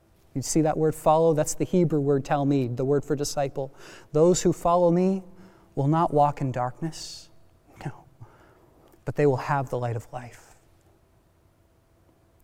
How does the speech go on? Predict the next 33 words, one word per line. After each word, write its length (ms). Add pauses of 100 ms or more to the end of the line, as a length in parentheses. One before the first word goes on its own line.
(160)
My 120
prayer 220
for 160
you 280
is 140
that 120
you 180
would 120
have 460 (960)
the 80
light 200
of 160
life. 340 (1120)
Would 100
you 60
pray 200
with 180
me? 200 (2750)
Heavenly 300
Father, 380
we 120
thank 380
you 140
that 180
you 200
are 140
a 80
good, 340
good 280
God. 420 (1400)
We 100
thank 460
you 300